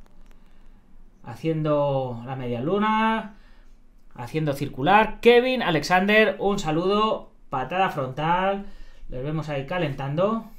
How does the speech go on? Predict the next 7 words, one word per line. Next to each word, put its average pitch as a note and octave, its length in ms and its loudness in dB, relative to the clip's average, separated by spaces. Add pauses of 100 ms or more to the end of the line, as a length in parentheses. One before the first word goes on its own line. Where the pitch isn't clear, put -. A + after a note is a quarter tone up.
(100)
Vaya, F3 360 2
la, C#3+ 260 4
la D#3 140 4
verdad. G3 400 6 (4000)
A B2+ 140 0
ver. C#3 180 2 (580)
Eh, C3 640 -2